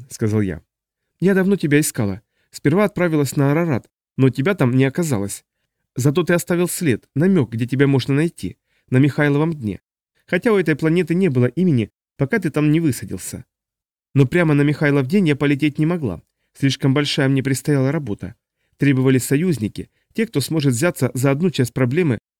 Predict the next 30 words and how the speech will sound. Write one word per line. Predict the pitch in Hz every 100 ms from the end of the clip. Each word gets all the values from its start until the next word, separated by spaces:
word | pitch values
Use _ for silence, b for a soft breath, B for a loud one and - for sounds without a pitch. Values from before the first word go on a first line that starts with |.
| _
пока | 143 139
я | 202
буду | 143 170 131
трудиться | 147 131 135 139
над | 135
другой". | 127 160 131 95 - _ _ _ _ -
"Я | 117 117
ничего | 117 - 117
не | 113
понимаю". | 110 113 120 90 85 - _ _ _ _ _ -
"Пусть | 123 107
говорит", | - 127 135 90 _ _ _ _
с | -
лёгкой | 131 120 117
усмешкой | 107 160 190 208
произнёс | - 131 113 120
голос. | 107 104 90 - - _ _ _
"Это | - 117 110
ведь | 110
правда, | - 127 151 101
Сидра, | - 98 87 87 - _ _
пусть | - 110 -
и | 123
весьма | 110 - 107
странная". | - - 147 101 87 85 _ _ _ _
"Семь | - 131 117
печатей, | 127 - 120 113
книга | 120 123 120 117
Иоанна | 117 127 117 120 117
Богослова". | 117 113 117 113 113 113